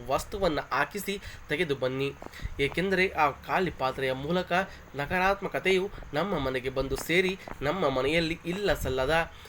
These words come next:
ದೋಷಗಳನ್ನ ತಂದು ಒಡ್ಡುತ್ತದೆ. ಈ ಕೆಲಸಗಳನ್ನ ಎಂದೂ ಸಹ ಮಾಡಬೇಡಿ.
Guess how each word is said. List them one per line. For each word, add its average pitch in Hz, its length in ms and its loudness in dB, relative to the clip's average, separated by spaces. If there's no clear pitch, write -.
ದೋಷಗಳನ್ನ 180 640 2
ತಂದು 160 360 -2
ಒಡ್ಡುತ್ತದೆ. 135 580 -2
ಈ 156 80 0
ಕೆಲಸಗಳನ್ನ 139 600 0
ಎಂದೂ 160 300 0
ಸಹ 185 460 -2
ಮಾಡಬೇಡಿ. 131 760 0